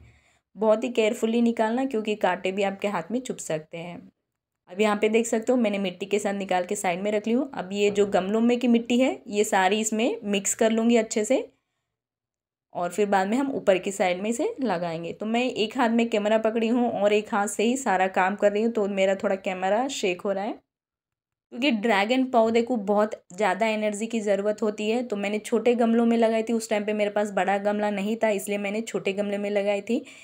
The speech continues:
यहाँ पे मैं एक ड्रैगन प्लांट लगा दी हूँ, but कैमरा थोड़ा सा मूव हो गया, आपको नहीं दिखाई दिया। अब ये दूसरा वाला मैं मिट्टी के साथ उठा के इसे दूसरी साइड में लगा दूँगी।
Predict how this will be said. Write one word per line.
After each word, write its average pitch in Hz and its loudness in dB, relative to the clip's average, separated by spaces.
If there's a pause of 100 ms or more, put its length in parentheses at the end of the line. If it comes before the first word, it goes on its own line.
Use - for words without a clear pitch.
(200)
यहाँ 226 0
पे 254 2
मैं 247 0
एक 226 -4
ड्रैगन 202 -2
प्लांट 208 -6
लगा 196 2
दी 208 -2
हूँ, 240 2
but 196 0
कैमरा 202 -2
थोड़ा 202 -2
सा 208 -2
मूव 208 0
हो 226 2
गया, 214 0
आपको 196 -8
नहीं 196 -6
दिखाई 202 -4
दिया। 202 -2 (640)
अब 190 -8
ये 240 2
दूसरा 220 0
वाला 247 2
मैं 240 0
मिट्टी 214 -2
के 226 2
साथ 233 0
उठा 202 -2
के 226 0
इसे 220 -2
दूसरी 190 -4
साइड 196 0
में 240 -4 (320)
लगा 175 -2
दूँगी। 170 -10